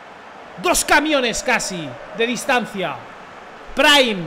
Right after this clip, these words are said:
era, era, era el pelo. Era el pelo. Ay, mi Mendilibar.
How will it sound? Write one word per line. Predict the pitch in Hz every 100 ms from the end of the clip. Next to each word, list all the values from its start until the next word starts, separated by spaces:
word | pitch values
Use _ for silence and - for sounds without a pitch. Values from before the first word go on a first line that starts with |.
| 147 262
era, | 285 285 277
era, | 254 285 294 254
era | 277
el | 262 233
pelo. | 254 220 156 - -
Era | 262 320 311
el | 254
pelo. | - 247 220 170 -
Ay, | 226 262
mi | 247 214
Mendilibar. | 202 185 185 190 165 151